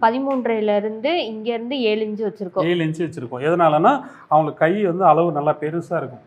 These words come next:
Speaker 2: அவங்க
Speaker 1: ம்.
Speaker 2: நல்லா வெயிட்டா இருக்காங்க இல்லையா? அப்ப பதிமூணுல இருந்து ஏழு வைக்கும்போது இந்த ஆம் ஹோல் வந்து சைஸ் நல்லா பெருசா வரும்.
Speaker 1: ம்.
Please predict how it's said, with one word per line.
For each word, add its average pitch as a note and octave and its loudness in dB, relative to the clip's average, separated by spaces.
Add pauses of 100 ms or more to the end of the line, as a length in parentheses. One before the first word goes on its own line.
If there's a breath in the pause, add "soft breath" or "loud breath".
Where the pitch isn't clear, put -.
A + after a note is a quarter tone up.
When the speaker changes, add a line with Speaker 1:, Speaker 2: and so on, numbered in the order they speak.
(120)
Speaker 2:
அவங்க D#3 -2
Speaker 1:
ம். D3+ -4
Speaker 2:
நல்லா D3+ -2
வெயிட்டா D3+ -4
இருக்காங்க C#3 -6
இல்லையா? F3 2 (280 loud breath)
அப்ப - 0
பதிமூணுல F3+ 0
இருந்து F3 0
ஏழு E3 0
வைக்கும்போது D#3 -2
இந்த F3+ 2
ஆம் D#3 2
ஹோல் D3 -6
வந்து D3+ -8 (120)
சைஸ் D3+ -6
நல்லா C#3 -12
பெருசா C3 -10
வரும். A2+ -8
Speaker 1:
ம். - -20